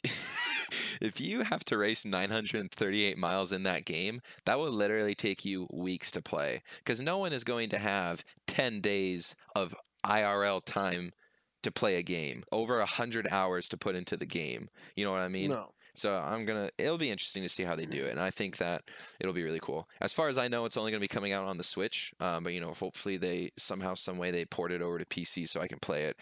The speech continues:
Speaker 1: or at least I'll watch it, because I think that'll be super cool.
Speaker 2: Like, what's your take on the Switch, honestly? Like, a-, as a system compared to Xbox and, Xbox and PlayStation?
Speaker 1: I think it's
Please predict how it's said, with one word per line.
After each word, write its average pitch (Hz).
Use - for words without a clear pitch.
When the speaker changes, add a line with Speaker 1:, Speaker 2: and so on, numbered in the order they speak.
Speaker 1:
or 107
at 123
least 131
I'll 87
watch 82
it, 73
because 80
I 85
think 87
that'll 67
be 55
super -
cool. -
Speaker 2:
Like, 147
what's 208
your 226
take 180
on 127
the 104
Switch, -
honestly? 101
Like, 123
a-, 160
as 170
a 180
system 165
compared 139
to 127
Xbox 110
and, 101
Xbox -
and 101
PlayStation? -
Speaker 1:
I 131
think 151
it's 135